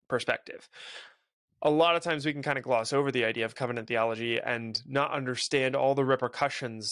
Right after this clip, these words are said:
that it has, not understand every, every area of theology that it touches. It's fundamentally important that we get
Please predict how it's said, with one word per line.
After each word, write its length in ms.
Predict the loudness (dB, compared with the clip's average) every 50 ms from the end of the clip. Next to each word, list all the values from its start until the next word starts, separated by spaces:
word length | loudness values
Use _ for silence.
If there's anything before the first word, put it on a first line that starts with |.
| -2 0
that 120 | 2 2
it 120 | 0 0
has, 460 | -2 -4 -2 -2 -2 -4 -6 -6 -6 -2
not 180 | -2 -2 -2 -2
understand 800 | -2 -4 -4 -4 -2 0 0 0 0 0 -2 -4 -8 -10 -14 -16 _ _ _ _ _ _ _ _ _ 0
every, 400 | 0 0 2 0 -2 -4 -4 _ _ _ _ _ _ _ _ _ _ 0
every 320 | 0 2 2 0 -2 0
area 340 | 2 2 4 4 4 4 2
of 120 | 0 -2 0
theology 440 | 0 2 2 2 0 -2 -4 -4 -4
that 120 | -2 -2
it 120 | -4 -4 -4
touches. 540 | -2 -2 0 0 -2 -6 -8 -8 -10 -10 -8 _
It's 220 | -6 -6 -6 -10 -14 _ _ _ _ _
fundamentally 1160 | 2 2 4 4 2 2 2 2 2 0 0 0 -2 -6 -6 -6 -4 -2 -2 -4 -4 -8 _ _ _ _ _ _
important 680 | -4 -4 -4 0 0 2 0 0 -2 -8 -12 -10 -6 -2
that 140 | -2 -2 -2
we 100 | -2 -4
get 220 | -2 -2 -2 -2